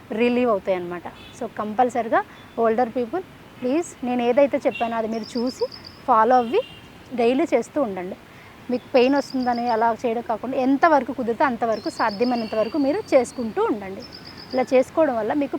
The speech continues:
పెయిన్స్ ఏవైతే ఉన్నాయో పోతుంటాయి అన్నమాట. So నేను చెప్పిన ఇప్పుడు ఆసనాలతో పాటు మీరు కొన్ని కొన్ని ఆహారపు అలవాట్లు మార్చుకుంటూ ఉంటే మీకు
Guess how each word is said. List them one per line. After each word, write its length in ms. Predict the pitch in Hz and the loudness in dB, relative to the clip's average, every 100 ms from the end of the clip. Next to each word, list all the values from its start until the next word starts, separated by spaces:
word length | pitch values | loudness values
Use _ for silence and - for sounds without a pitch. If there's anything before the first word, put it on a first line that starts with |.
| - | 2
పెయిన్స్ 260 | 262 277 285 | 4 4 2
ఏవైతే 280 | 226 208 214 208 | 0 0 -2 -2
ఉన్నాయో 260 | 240 415 - | -2 -2 0
పోతుంటాయి 440 | 240 220 196 190 190 | -2 -2 -10 -10 -10
అన్నమాట. 220 | 180 180 - - - | -12 -14 -18 -20 -6
So 100 | 294 269 247 - 262 | 2 4 2 0 0
నేను 140 | 277 285 | 2 2
చెప్పిన 260 | 254 302 294 | 0 0 -2
ఇప్పుడు 160 | 285 233 | 2 2
ఆసనాలతో 460 | 214 - 262 247 - - | 2 0 -2 -2 -2 0
పాటు 200 | 220 330 415 - - 247 240 | -2 -2 -8 -12 -12 -6 -2
మీరు 200 | 269 339 349 - | 0 -2 -4 0
కొన్ని 200 | 277 262 277 | 0 2 0
కొన్ని 140 | 254 233 233 | -2 0 2
ఆహారపు 400 | 247 294 285 269 | 4 4 4 4
అలవాట్లు 420 | 233 247 240 262 233 | 4 4 2 -2 -4
మార్చుకుంటూ 500 | 214 - - 247 240 220 | -4 -6 -8 -6 -4 -6
ఉంటే 180 | 220 403 - - - 240 | -4 -6 -8 -18 -12 -6
మీకు 200 | 247 262 | -4 -2